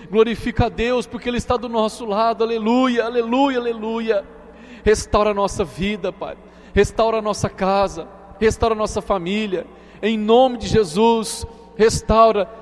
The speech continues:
nossa vida financeira, restaura, meu Deus, vida profissional, vida familiar, restaura a saúde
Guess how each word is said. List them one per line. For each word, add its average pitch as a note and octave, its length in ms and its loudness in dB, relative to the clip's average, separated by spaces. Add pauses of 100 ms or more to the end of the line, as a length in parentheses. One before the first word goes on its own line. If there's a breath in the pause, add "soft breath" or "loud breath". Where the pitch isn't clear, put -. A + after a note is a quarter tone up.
(100 loud breath)
nossa G#3+ 280 0
vida G#3 200 0
financeira, G3+ 920 0 (440 loud breath)
restaura, A3 840 0 (420 loud breath)
meu A3 160 6
Deus, A3+ 320 2
vida A3 260 -2
profissional, G#3 1300 -2
vida A3+ 240 2
familiar, A3 1120 -2
restaura A#3 540 -2
a G#3+ 40 -4
saúde A#3 840 0